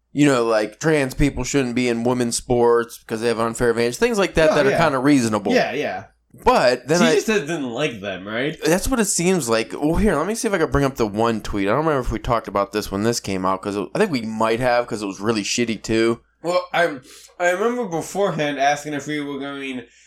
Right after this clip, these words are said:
Speaker 2: to talk about it, and he was like, "No, I don't think I wanna talk about it." And then you just kinda brought it up in joking form anyway, and I was
Speaker 1: Yeah.
Speaker 2: like, "All right then, I guess we're, I guess we're going for it."
Speaker 1: Ooh. I mean, she has a lot of shitty tweets, apparently. I didn't see that one. Or that one.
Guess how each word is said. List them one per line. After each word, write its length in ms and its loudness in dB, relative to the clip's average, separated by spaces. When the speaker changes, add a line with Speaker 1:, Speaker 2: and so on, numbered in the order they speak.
Speaker 2:
to 80 -14
talk 260 0
about 200 -4
it, 20 0
and 80 -4
he 60 -4
was 80 -6
like, 160 -6
"No, 240 -4
I 80 0
don't 140 -2
think 160 -4
I 40 -6
wanna 160 -6
talk 260 -2
about 260 -2
it." 80 -10
And 120 -2
then 80 0
you 140 -4
just 200 -2
kinda 260 0
brought 300 2
it 60 0
up 160 0
in 120 -4
joking 340 -4
form 260 -6
anyway, 220 0
and 80 4
I 20 6
was 80 6
Speaker 1:
Yeah. 180 4
Speaker 2:
like, 140 -6
"All 200 0
right 240 2
then, 180 0
I 100 -2
guess 200 -2
we're, 160 -2
I 40 -20
guess 180 -6
we're 100 -8
going 240 0
for 220 -2
it." 140 -10
Speaker 1:
Ooh. 840 -6
I 40 -6
mean, 60 -2
she 160 0
has 80 -4
a 140 -10
lot 200 -6
of 80 0
shitty 280 0
tweets, 320 0
apparently. 600 0
I 40 -8
didn't 160 -4
see 120 -2
that 260 0
one. 300 0
Or 680 2
that 300 4
one. 360 0